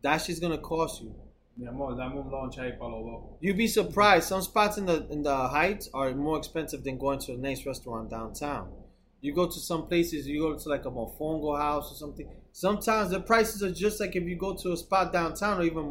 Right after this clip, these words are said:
Speaker 1: more.
Speaker 2: Yeah.
Speaker 1: Look, today for lunch, I went out with my boss.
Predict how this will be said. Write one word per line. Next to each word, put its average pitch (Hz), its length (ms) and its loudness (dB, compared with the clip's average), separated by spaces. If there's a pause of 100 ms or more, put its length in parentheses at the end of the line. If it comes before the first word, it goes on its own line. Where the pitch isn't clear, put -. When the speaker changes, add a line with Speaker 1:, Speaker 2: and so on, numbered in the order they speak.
Speaker 1:
more. 190 180 4 (380)
Speaker 2:
Yeah. - 100 -10 (360)
Speaker 1:
Look, 202 280 8
today 190 420 8
for 214 180 4
lunch, 185 600 4 (180)
I 143 140 0
went 170 200 4
out 165 140 4
with 143 80 0
my 139 100 2
boss. 123 600 2